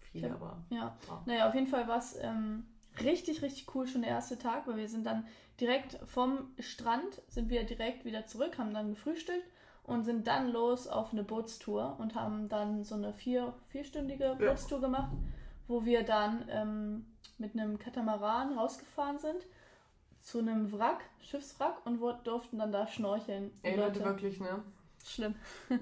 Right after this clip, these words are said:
Speaker 1: Da, also wir haben dann halt da Schnorchelzeug bekommen und Flossen so und ich war so, ja, kann ja nicht so tief sein.
Speaker 2: Fee
Speaker 1: Bin
Speaker 2: hat
Speaker 1: ich
Speaker 2: nicht
Speaker 1: vom,
Speaker 2: zugehört.
Speaker 1: bin ich vom Boot gesprungen erstmal und dann guck ich runter, war noch alleine im Wasser. Ich erstmal so, scheiße, Mann,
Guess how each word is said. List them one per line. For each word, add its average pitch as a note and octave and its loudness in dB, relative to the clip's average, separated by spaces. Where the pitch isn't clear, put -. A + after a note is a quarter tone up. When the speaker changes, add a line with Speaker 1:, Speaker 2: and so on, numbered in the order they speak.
Speaker 1:
Da, G3+ 8
also G#3 2
wir A3 4
haben A#3+ 4
dann A3+ 4
halt G#3 4
da F3+ 2
Schnorchelzeug A#3 -2
bekommen A3 -4
und F#3 -4
Flossen A3 -6
so D#4 -6
und F#3+ 0
ich F#3+ -6
war F3 -2
so, E3+ -4
ja, F#3+ -2
kann F#3 -2
ja F3+ 0
nicht F3+ -4
so F3+ -4
tief G#3+ -6
sein. G#3 0
Speaker 2:
Fee A#3+ 6
Speaker 1:
Bin A3 8
Speaker 2:
hat G#3+ 8
Speaker 1:
ich G#3 0
Speaker 2:
nicht G#3 -2
Speaker 1:
vom, F3+ 4
Speaker 2:
zugehört. G3+ -2
Speaker 1:
bin G3 2
ich G3 0
vom E3+ 0
Boot E3+ 0
gesprungen E3+ 0
erstmal F4 -4
und G3+ 2
dann G#3 4
guck G3 0
ich F#3+ -4
runter, G#3 0
war G3 2
noch F3 -8
alleine E3+ 0
im E3+ -2
Wasser. A3+ -2
Ich A#3 2
erstmal G3+ 2
so, F3+ 4
scheiße, D#3+ 0
Mann, E3+ 0